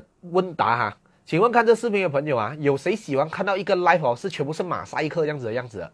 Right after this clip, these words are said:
所以诶，网速是非常重要的东西。我可以讲最重要的东西就是网速啊，当然还有接下来的东西啦。网速可以讲是最重要的，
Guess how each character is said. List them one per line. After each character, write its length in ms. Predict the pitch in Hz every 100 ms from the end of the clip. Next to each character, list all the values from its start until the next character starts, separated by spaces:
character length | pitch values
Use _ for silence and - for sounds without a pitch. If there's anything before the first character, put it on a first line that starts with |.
| _ - _ -
所 200 | - 214
以 120 | 165
诶， 200 | 131 107 - _ _
网 260 | 131 127 113 120 - -
速 320 | - 220 - _
是 220 | - 190
非 240 | 175 151 127
常 180 | 107 107
重 180 | 139
要 120 | 131 123
的 60 |
东 120 | 110
西。 200 | 85 92 - _ - -
我 100 | 147
可 140 | 220
以 60 | 180
讲 140 | 113 113
最 240 | 220 233
重 240 | 196 196 190
要 120 | 190
的 40 |
东 140 | 156 123
西 140 | 131
就 120 | 160
是 140 | 147 165
网 160 | 120 78
速 160 | 135
啊， 100 | 107 - _ _
当 140 | 151
然 80 | 147
还 120 | 143
有 60 | 143
接 160 | 113 120
下 140 | 143
来 80 | 113
的 80 | 107
东 100 | 90
西 140 | 110
啦。 160 | 101 - - - _
网 220 | 143 135
速 220 | 147 233 208
可 100 | 175
以 60 |
讲 140 | 120 107
是 100 | 131
最 220 | - 143
重 180 | 127 123
要 160 | 110
的， 100 | 92